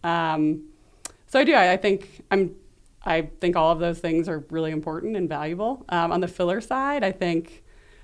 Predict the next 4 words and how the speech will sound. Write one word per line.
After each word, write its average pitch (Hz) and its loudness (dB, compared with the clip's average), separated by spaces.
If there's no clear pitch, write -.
um, 156 0
getting 180 2
people 180 -2
to, 165 -2